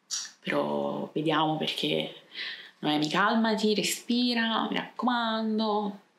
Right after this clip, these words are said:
cerca di fare cose per bene, mm. E stamattina mi sono svegliata in una maniera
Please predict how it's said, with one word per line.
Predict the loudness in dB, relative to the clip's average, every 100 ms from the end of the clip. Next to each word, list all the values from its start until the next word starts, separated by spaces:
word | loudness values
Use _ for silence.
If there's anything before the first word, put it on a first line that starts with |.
| _ _
cerca | -4 0 0
di | 0
fare | -2 -2 -2
cose | -4 -4
per | -8 -2
bene, | 0 0 0 0 0 0 0 0
mm. | 0 2 0 -4 -6 -2
E | 0 0
stamattina | 2 2 2 2 2 2
mi | 2
sono | 2 0
svegliata | 0 2 2 2 2
in | 0
una | 0 0
maniera | 0 0 0 0 2 2 2 2 0 0 -2 -2 -4 -6 -8